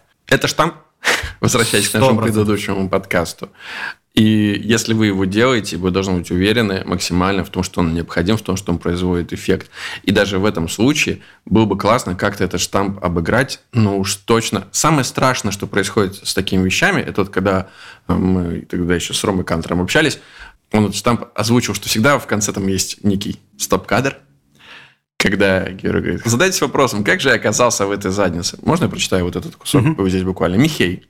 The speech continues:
Speaker 1: Г З К. «Как видите, моему положению не позавидуешь. В этом»,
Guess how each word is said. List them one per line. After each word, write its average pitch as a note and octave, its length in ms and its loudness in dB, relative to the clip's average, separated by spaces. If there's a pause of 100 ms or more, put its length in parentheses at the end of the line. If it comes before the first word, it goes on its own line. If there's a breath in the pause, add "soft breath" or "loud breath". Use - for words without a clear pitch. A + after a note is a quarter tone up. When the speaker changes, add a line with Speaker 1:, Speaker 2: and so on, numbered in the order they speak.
(160)
Speaker 1:
Г B2 100 4
З A2+ 160 2
К. F#2+ 300 -2 (840 loud breath)
«Как D#3 220 2
видите, G3+ 420 2
моему C#3+ 380 2
положению B2 600 2
не A2 120 2
позавидуешь. G2+ 760 0 (220)
В F#2+ 160 2
этом», E3+ 480 2